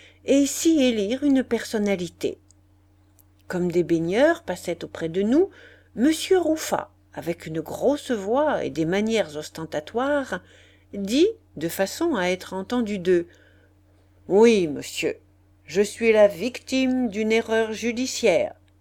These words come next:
et j'ai vécu, vécu, au bagne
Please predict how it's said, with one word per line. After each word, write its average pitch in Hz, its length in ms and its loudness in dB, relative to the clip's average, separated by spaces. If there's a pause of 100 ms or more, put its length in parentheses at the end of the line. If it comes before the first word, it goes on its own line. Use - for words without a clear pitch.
(300)
et 175 200 -2
j'ai 180 240 0
vécu, 196 580 2 (800)
vécu, 202 560 0 (760)
au 226 240 6
bagne 240 680 2